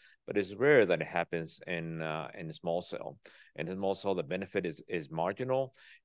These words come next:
and the patients that are, uh, alive and well after two years are very small. This is, um, not what we would expect, because small cell is a very,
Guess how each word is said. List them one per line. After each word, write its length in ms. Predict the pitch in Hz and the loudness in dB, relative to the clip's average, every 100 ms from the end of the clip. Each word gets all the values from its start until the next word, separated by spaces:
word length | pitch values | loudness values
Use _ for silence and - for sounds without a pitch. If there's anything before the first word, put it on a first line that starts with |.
| - | -4
and 340 | 95 90 87 | -2 0 -2
the 60 | 85 | -6
patients 420 | - 87 - 85 | -6 -6 -6 0
that 120 | 87 | 2
are, 420 | 82 85 85 - - | 4 6 4 2 -6
uh, 260 | 87 82 85 | -4 -2 -2
alive 360 | 82 82 90 87 | -2 0 0 -2
and 120 | 85 | 0
well 340 | 92 98 90 | 4 6 4
after 340 | 71 82 - 76 | 2 -4 -8 -10
two 180 | - | -6
years 320 | 98 90 87 80 | -2 2 2 0
are 100 | 73 | 0
very 280 | 82 78 | 2 0
small. 420 | 71 92 95 - - _ _ _ _ _ _ _ | -2 -2 -2 -2 -10 _ _ _ _ _ _ _
This 280 | 101 120 127 | 4 4 6
is, 280 | 120 107 - | 4 4 0
um, 480 | 101 95 92 87 - _ _ _ _ _ - | 2 4 2 0 -8 _ _ _ _ _ -6
not 200 | 110 120 | 0 2
what 120 | 101 | 4
we 120 | 104 | 4
would 120 | 98 | 2
expect, 560 | 95 - - 185 135 - | -2 -6 2 4 4 -2
because 280 | - 95 85 | -4 -4 -2
small 220 | 95 104 | 0 0
cell 340 | - 110 104 | 2 4 4
is 180 | 85 85 | 4 0
a 40 | 80 | 2
very, 320 | 95 98 | 2 2